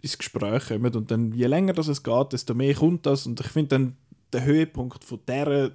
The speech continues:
Story habe ich eigentlich wirklich recht schön gefunden, wie es dann,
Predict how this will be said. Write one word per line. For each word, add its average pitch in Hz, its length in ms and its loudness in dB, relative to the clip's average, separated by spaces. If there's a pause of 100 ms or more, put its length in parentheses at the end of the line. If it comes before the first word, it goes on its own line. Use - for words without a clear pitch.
(160)
Story 123 400 0
habe 113 140 -2
ich - 80 -6
eigentlich 107 240 -8
wirklich 156 380 -4 (180)
recht - 320 -6
schön 143 320 2
gefunden, 139 420 0
wie 123 40 2
es 127 120 -6
dann, 123 240 0